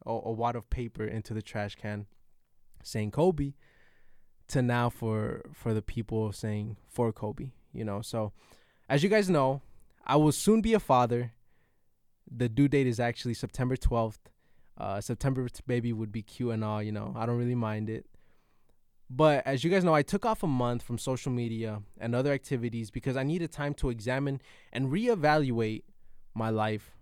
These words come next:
for the seasons to come. There's so much that I'm preparing for. Number one,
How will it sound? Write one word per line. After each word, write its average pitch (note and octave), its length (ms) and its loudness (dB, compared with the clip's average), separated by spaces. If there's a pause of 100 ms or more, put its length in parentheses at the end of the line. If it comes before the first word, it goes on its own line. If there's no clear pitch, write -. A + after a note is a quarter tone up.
for B2 140 -4
the A2 100 -4
seasons A2 540 -6
to A#2 140 -14
come. G2 340 -10 (840)
There's C3 220 2
so D3+ 240 2
much D#3+ 240 0
that B2 140 2
I'm B2 80 2
preparing B2 360 4
for. B2+ 220 -2
Number A#2 220 2
one, A#2+ 380 0